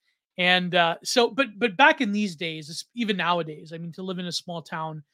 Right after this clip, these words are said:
to have, like, a different proclivity. Um, and it, that's another thing too, is that, like, being a fat person was sort of becoming common, but at this time was not that common, I don't feel. Like, it was still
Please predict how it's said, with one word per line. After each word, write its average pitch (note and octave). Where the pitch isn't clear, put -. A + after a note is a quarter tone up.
to -
have, F3+
like, F3
a F3+
different E3
proclivity. D3+
Um, F3+
and B3
it, D4
that's G#4
another E4
thing A#3+
too, D4
is F3+
that, G3
like, F#3+
being F4+
a D#4
fat G#3
person A#3
was G3
sort G#3
of E3+
becoming G#3
common, A3+
but A3+
at G#3
this C4
time A#3
was G3+
not F3+
that D#3+
common, F#3+
I F3+
don't D#3
feel. -
Like, G3+
it A#3+
was B3
still G#3